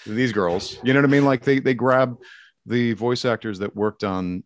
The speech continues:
Speaker 2: on various Star Wars projects like Clone Wars, and they, they bring us in, you know, and, and we don't really ever talk about it, but I mean,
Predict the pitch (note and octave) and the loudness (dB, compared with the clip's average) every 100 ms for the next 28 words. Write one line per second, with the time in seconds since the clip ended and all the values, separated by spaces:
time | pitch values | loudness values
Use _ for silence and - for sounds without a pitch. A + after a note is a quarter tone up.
0 | - F2+ F2 E2 F2+ E2+ - - F2 E2 | -8 -4 -4 -2 -2 -2 -4 -4 -4 -4
1 | D#2+ - D#2 D2+ D#2 - D#2+ - D2+ D2+ | -8 -6 -8 -6 -8 -8 -10 -8 -8 -8
2 | C#2+ C#2+ D#2+ D2+ D2+ C#2+ - D#2 D#2+ D#2 | -10 -10 -12 -12 -12 -12 -12 -10 -8 -8
3 | D2 - F2+ C2 D2 D#2+ D#2+ - F#2 F2 | -8 -6 -8 -8 -8 -6 -6 -6 -6 -2
4 | G#2+ C3 D3 C#3 C3+ C3 A2+ G2 C3+ F3+ | 2 4 4 4 2 2 2 -2 0 0
5 | - E2 C#2 D#2 G2 F2 F2+ F2 | -2 -8 -8 -8 -6 -4 -2 -4